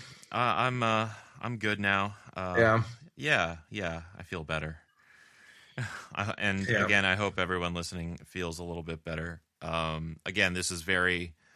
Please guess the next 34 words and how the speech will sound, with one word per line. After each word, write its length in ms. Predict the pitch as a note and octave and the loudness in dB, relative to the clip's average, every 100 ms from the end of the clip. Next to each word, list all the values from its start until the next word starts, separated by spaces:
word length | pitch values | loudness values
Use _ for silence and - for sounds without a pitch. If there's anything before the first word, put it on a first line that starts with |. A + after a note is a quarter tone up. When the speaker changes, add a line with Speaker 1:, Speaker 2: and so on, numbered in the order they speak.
| _ _ | _ _
Speaker 1:
very 300 | - F#2+ F#2+ | -2 2 2
unscheduled 800 | - F#2+ F2 - F#2 F2 E2+ E2 | 2 -2 -2 0 -2 -2 -6 -6
Barca 280 | E2 F2 F2 | -4 -6 -6
Talk 340 | E2+ F2 E2 - | -8 -6 -8 -6
programming. 680 | F2 D#2+ E2 E2 E2 E2 - | -4 -2 -2 -2 -2 -6 -10
Um, 360 | - D#2+ D#2+ D#2 | -10 -8 -8 -8
as 80 | - | -6
soon 180 | - F#2 | -4 -2
as, 260 | E2 - - - | -2 -4 -8 -10
as 120 | F2+ | -4
soon 140 | A#2+ | 0
as 100 | A2+ | 0
we're 80 | F#2+ | 0
done 400 | F#2+ F#2+ F#2 F2+ | 0 2 0 -2
recording, 480 | D#2+ E2+ G#2+ E2+ E2 | -6 -4 -2 0 -2
I'll, 140 | D#2+ D#2+ | -4 -6
I'm 140 | D#2 | -8
gonna 160 | E2+ D#2+ | -6 -6
throw 260 | D#2+ F2 D#2+ | -6 -6 -4
this 200 | D#2+ - | -4 -4
up. 260 | E2 D2+ | -4 -4
So, 320 | - D2+ D2+ D#2 - - - - | -6 -6 -8 -10 -20 -20 -20 -6
Speaker 2:
Yeah. 240 | A2 F2+ F2 | -2 -2 -2
Speaker 1:
um, 520 | E2+ E2+ D#2+ D#2 D2+ E2 | -2 0 0 -2 -6 -10
I 80 | - | -8
hope 240 | E2+ F2 E2 | -6 -6 -4
you, 340 | E2+ F2 E2 D2 _ _ _ _ _ _ _ - - | -4 -4 -6 -12 _ _ _ _ _ _ _ -20 -12
I 60 | |
hope 140 | F2+ E2 | -10 -4
you 80 | F2 | 0
all 180 | F2 | 2
out 200 | E2+ E2+ | 2 -2
there, 380 | - F2 F2+ F2 - | 0 2 2 0 -2
uh, 340 | E2 D#2+ D#2 | -2 0 -2